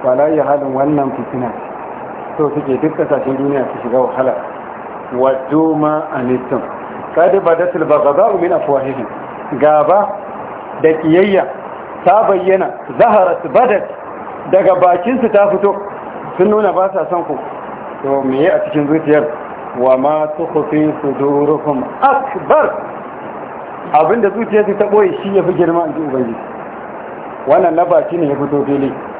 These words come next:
Abinda zuciya ta kullace akbar, shi yafi girma.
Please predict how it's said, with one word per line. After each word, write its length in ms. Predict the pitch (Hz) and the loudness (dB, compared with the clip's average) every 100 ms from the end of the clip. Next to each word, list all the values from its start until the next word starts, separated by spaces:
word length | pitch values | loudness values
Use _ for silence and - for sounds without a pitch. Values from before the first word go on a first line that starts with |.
| - - | -10 2
Abinda 360 | 131 160 202 180 | 4 4 2 2
zuciya 300 | 202 196 185 | 2 2 4
ta 120 | 185 | 4
kullace 500 | 190 202 180 247 - - - - - - | 2 2 2 2 -2 -6 -12 -12 -12 -2
akbar, 560 | 190 247 - 160 220 254 262 - - - - - - - - - - - - - - - - - | 2 2 2 2 4 4 0 -8 -12 -12 -12 -14 -14 -14 -14 -12 -14 -12 -12 -14 -14 -14 -8 0
shi 60 | |
yafi 180 | 160 143 | 2 2
girma. 280 | 143 143 139 | 2 2 2